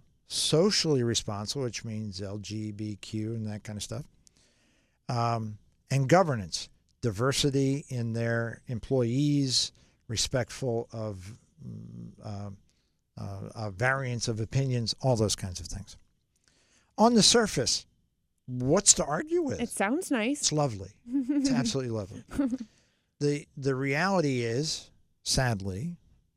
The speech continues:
Speaker 1: how do you know? If you're looking at a company like, we'll pick on the obvious, ExxonMobil. Well, they, they can't possibly be E S G.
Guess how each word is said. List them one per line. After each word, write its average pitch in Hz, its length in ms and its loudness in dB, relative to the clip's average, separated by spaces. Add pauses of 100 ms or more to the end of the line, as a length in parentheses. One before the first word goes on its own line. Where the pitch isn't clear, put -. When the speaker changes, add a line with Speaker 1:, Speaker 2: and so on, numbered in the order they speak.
(960)
Speaker 1:
how 131 340 2
do 135 80 4
you 135 120 4
know? 113 360 -2 (840)
If 117 160 0
you're 131 140 4
looking 151 280 0
at 131 100 2
a 120 60 0
company 131 420 -6
like, 113 280 -4 (600)
we'll 135 140 -4
pick - 280 -6
on 127 300 -4
the 120 160 -2
obvious, 98 600 -6 (160)
ExxonMobil. 104 720 -2 (600)
Well, 143 100 -2
they, 160 120 -6 (100)
they 127 120 -4
can't 139 320 -6
possibly 156 640 -2
be 104 340 -2
E 101 40 -4
S - 120 -6
G. 90 260 -12